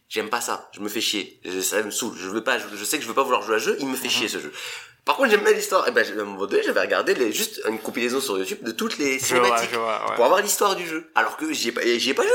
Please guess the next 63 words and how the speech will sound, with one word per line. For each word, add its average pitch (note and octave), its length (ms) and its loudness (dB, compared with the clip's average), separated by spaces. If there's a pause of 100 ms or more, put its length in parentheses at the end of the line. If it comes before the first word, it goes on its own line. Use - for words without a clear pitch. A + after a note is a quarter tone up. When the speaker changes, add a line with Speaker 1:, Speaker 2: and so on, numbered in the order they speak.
Speaker 1:
au G4+ 60 6
jeu, F3+ 100 2
tu D3 60 -2
vois, C3+ 140 4
genre A2 140 0
ça G#2+ 120 -2
m'intéresse G#2+ 340 -2
pas, - 140 -12
enfin. G2 440 0 (400)
Et C#3 120 2
le D#3 80 2
jeu, E3+ 160 2
je - 40 2
sais F#3+ 80 0
que D#4 60 0
j'y, F#3 160 0
je C3+ 100 -4
vais B2+ 80 -4
pas G3+ 140 2
vouloir G#3 220 -2
y G#3 40 0
jouer, F#3 220 -2
mais C#3+ 100 2
j'aime D3 200 2
bien A#3+ 80 4
l'histoire, D4+ 460 -4
tu - 60 -2
vois, E3 60 2
c'est C3+ 300 -4
bizarre. C3+ 320 -4 (220)
Speaker 2:
Bah, C3 220 2
en C3+ 60 2
fait, G#3+ 240 -2
euh, B2+ 160 4
ça - 140 0
me B2 40 -12
fait D#3+ 100 -2
penser D3+ 220 2
à C3+ 60 4
un C3 80 4
jeu, D3+ 260 2 (300)
Death B2 120 -2
Stranding. C3+ 460 -2 (100)
Speaker 1:
Ah, G2+ 300 4
Death G2+ 120 -6
Stranding, G#2 320 0
Speaker 2:
Death - 100 4
Speaker 1:
ouais. - 60 4
Speaker 2:
Stranding. D3 280 0
Speaker 1:
Ouais, A2 180 6
j'ai, G2+ 140 -2
je G2 140 -6
voulais G#2 180 0
parler G2+ 240 4
après, G#2 280 0
mais G2 80 -4
oui, A#2+ 140 0
oui, B2 200 -2
oui, A#2+ 200 -2
tu - 180 -6
peux, E2+ 200 -2
on E2+ 60 -4
peut D#2+ 140 -8